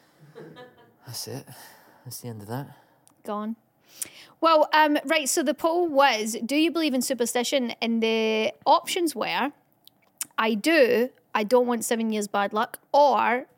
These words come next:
Speaker 2: "It's for idiots."
Speaker 1: Split right down the middle,
Speaker 2: Yeah,
Speaker 1: pretty much.
Speaker 2: this isn't a landslide.
Speaker 1: Yeah.
Speaker 2: Fifty-four percent said it's for idiots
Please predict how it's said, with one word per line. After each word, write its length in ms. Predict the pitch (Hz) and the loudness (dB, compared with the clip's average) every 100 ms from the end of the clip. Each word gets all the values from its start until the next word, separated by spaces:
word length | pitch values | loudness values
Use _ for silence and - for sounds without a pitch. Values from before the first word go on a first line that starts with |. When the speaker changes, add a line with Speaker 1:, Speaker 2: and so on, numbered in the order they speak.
| - | -8
Speaker 2:
"It's 260 | 226 - - | -8 -6 -8
for 160 | 220 - | -8 -6
idiots." 380 | 226 220 277 - | -6 -2 -2 -2
Speaker 1:
Split 340 | - - 139 | -6 -6 -6
right 240 | 110 123 117 | -4 -6 -4
down 200 | 117 104 | -6 -6
the 40 | |
middle, 260 | 104 110 202 | -8 -8 -4
Speaker 2:
Yeah, 640 | 190 202 220 247 254 247 226 | -4 -2 0 0 0 0 -2
Speaker 1:
pretty 20 | |
much. 80 | 208 | -4
Speaker 2:
this 160 | 233 262 | 0 0
isn't 200 | 254 240 | 0 -4
a 80 | 214 | -2
landslide. 840 | 214 220 277 - 247 240 262 - | -2 0 -2 -2 0 0 -2 -8
Speaker 1:
Yeah. 260 | 98 107 101 _ _ _ _ - - - | -10 -8 -8 _ _ _ _ -20 -20 -6
Speaker 2:
Fifty-four 800 | 320 320 - - 320 - 302 277 | -4 -4 -6 -2 -2 0 2 2
percent 720 | 277 254 - 247 233 240 - | 2 -2 0 0 0 -2 -4
said 360 | - 233 214 208 | -2 0 0 -2
it's 140 | - | -6
for 140 | - 214 | -6 -4
idiots 720 | 208 214 - - - - | -2 -4 -8 -10 -10 -10